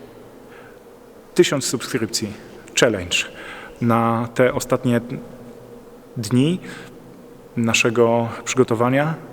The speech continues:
do Triduum Paschalnego. Pomóżcie nam w tym i udostępniajcie. Bardzo was o to proszę. Ksiądz Paweł, samozwańczy youtuber, ten sam, którego znacie,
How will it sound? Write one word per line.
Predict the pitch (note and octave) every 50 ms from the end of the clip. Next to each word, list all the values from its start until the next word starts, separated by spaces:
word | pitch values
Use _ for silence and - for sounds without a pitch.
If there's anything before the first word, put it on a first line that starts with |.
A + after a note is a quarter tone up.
| - -
do | A#2 A2 A2+ A2 A2 A2 A2 G#2+ -
Triduum | - A#2+ A#2+ A2 A#2 A2 G#2
Paschalnego. | A2 - - - A2 G#2+ A2 A2 A2+ C3 D3 D#3+ - - - - - - - - - - - - - - - - - - - - - - - - -
Pomóżcie | B3+ B3 B3 G#3 - - A#2
nam | G#2 G2+ G2
w | -
tym | - G#2+ G2+ G2 F#2+ - - - - - - - - - - -
i | - G3+
udostępniajcie. | G3 F#3 E3+ D3+ - - C3 - A2+ G#2+ G2+ G2+ - - A2+ G#2+ - - - - - - - - - -
Bardzo | A#2+ B2+ A#2+ A2+ A#2+ A2
was | A#2+ A2+ - C3
o |
to | A2+ A#2
proszę. | A2 - D3+ D#3 D3 - - A#2 G#2+ - - - - - - - - - -
Ksiądz | - - G3+ B2+ -
Paweł, | - B2+ A#2+ A2+ B2 A#2+ A#2 A#2+ - - - - - - - - - - - - - - - - - - - - - - - - - - - - - - - - - -
samozwańczy | - - D3+ C3 A#2 G2+ - B2 B2 A#2+ - A2+
youtuber, | G#2 G#2 - D3+ D3 C#3+ C3+ C3+ - - - - - - - - - - - - - - - - - - - - - - - - - - - - - - -
ten | - B2 A#2
sam, | A2+ - A#2+ A#2+ A#2+ A#2+
którego | A#2 - - - - A2 G#2 G#2 G#2+
znacie, | G#2+ C#3 D3 C#3+ - - B2 A#2